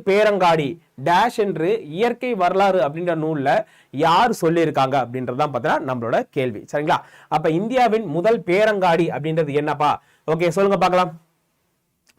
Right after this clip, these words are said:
சூப்பர். இந்தியாவின் முதல் பேரங்காடி, ஓகே, என்ன அப்படி சொல்லிட்டு போனா முசிறி. ஓகேயா? இந்தியாவின் முதல் பேரங்காடி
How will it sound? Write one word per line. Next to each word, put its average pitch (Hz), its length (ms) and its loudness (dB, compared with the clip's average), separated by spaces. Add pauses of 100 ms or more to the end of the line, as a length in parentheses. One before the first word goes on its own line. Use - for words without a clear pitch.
(120)
சூப்பர். 202 280 0 (500)
இந்தியாவின் 196 540 2 (140)
முதல் 208 320 2
பேரங்காடி, 175 600 4 (240)
ஓகே, 160 140 0 (140)
என்ன 185 160 -2
அப்படி 160 200 -4
சொல்லிட்டு 143 240 -4
போனா 185 200 -4
முசிறி. 165 340 -6 (1600)
ஓகேயா? 156 240 0 (400)
இந்தியாவின் 196 520 0
முதல் 190 220 0 (100)
பேரங்காடி 180 440 2